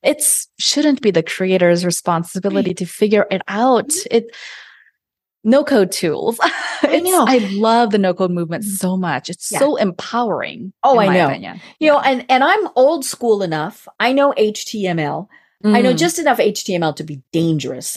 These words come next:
Speaker 2: Um, <laughs> you know, and, and
Speaker 1: You're
Speaker 2: because
Speaker 1: more
Speaker 2: I
Speaker 1: techie than me. <laughs>
Speaker 2: Oh, you know, and, but, but I'll screw up and, like, I'll, I'll, you know, increase the size of,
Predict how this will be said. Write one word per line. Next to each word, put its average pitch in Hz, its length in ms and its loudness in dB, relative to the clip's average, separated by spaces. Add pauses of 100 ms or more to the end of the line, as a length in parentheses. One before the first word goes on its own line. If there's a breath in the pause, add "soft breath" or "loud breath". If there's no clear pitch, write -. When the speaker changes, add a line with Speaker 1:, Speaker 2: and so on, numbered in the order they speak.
Speaker 2:
Um, 160 440 -2
<laughs> 160 140 -2
you 185 180 2
know, 160 180 2
and, 175 120 0
and 175 340 0
Speaker 1:
You're 185 80 0
Speaker 2:
because 302 180 2
Speaker 1:
more 349 100 4
Speaker 2:
I 233 100 0
Speaker 1:
techie 233 260 0
than 269 180 0
me. 302 360 0
<laughs> - 40 0
Speaker 2:
Oh, 233 580 4
you 233 240 -2
know, 240 320 2
and, 233 340 -2
but, 240 200 0
but 269 100 2
I'll 294 120 2
screw 320 380 -4
up - 200 0
and, 196 100 0
like, 214 180 -2
I'll, 214 360 2
I'll, 196 360 -2 (120)
you 214 100 -8
know, 175 160 -6
increase 262 460 0
the 226 100 -6
size 214 400 0
of, 180 220 -2